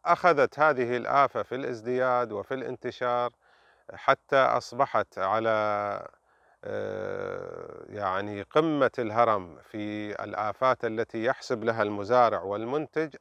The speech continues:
ألف حساب. ولهذا الأمر أسباب كثيرة، أهمها، آه، التركيز على المبيدات الحشرية كحل وحيد لمواجهة هذه الآفة.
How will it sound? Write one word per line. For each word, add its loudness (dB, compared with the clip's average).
ألف 0
حساب. -6
ولهذا 4
الأمر -2
أسباب 0
كثيرة، -4
أهمها، 0
آه، 0
التركيز 0
على 0
المبيدات 2
الحشرية -2
كحل 0
وحيد 0
لمواجهة 2
هذه -2
الآفة. -8